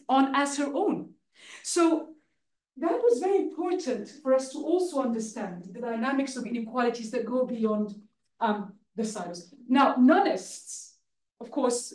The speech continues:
because we know that in some parts of the world, your identity card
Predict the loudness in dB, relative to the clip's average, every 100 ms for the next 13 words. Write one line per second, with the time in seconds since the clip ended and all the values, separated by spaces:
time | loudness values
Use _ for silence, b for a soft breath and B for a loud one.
0 | -10 -8 -2 0 0 2 4 4 2 0
1 | -2 -6 -8 -6 -6 -4 0 0 -2 -2
2 | -4 -4 -6 -4 -2 -2 -2 -6 B B
3 | B B 4 4 6 4 6 6 4 2
4 | -2 -2 0 2 2 -2